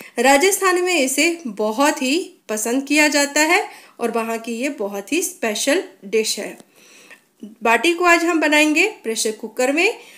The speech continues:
और प्रेशर कुकर में ही देखिए कितनी बढ़िया बाटी हमारी बनकर तैयार होती है।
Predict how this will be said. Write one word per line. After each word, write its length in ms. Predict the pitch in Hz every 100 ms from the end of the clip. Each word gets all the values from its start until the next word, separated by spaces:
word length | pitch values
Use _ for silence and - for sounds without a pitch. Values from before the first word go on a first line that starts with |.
| - -
और 100 | 220
प्रेशर 320 | 226 294 370
कुकर 320 | 403 381 370 359
में 100 | 349
ही 100 | 311
देखिए 360 | 254 254 294 339
कितनी 320 | 269 277 320 254
बढ़िया 320 | 214 240 277
बाटी 280 | 226 220 262
हमारी 320 | 254 214 240
बनकर 400 | 214 214 208 285
तैयार 400 | - 220 208 220
होती 360 | 233 196 - 202
है। 220 | 185 -